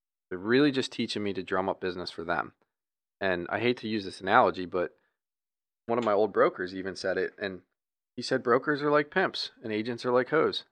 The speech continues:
They go out and make <laughs> all the money and come back." And,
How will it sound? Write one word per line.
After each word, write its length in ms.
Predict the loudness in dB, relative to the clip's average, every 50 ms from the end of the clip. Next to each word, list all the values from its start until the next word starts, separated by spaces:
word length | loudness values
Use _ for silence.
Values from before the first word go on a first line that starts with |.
| _ _ _
They 120 | -4 -2 2
go 140 | 6 8
out 120 | 8 8 6
and 80 | 6
make 180 | 2 2 2 2
<laughs> 0 |
all 160 | 0 2 2 4
the 100 | 8 10
money 360 | 10 12 12 8 4 2 0
and 180 | 0 -2 -2 -2 -8 -18 -20 _ _ _
come 200 | 4 4 4 8
back." 260 | 8 8 8 8 4
And, 140 | 0 -4 -4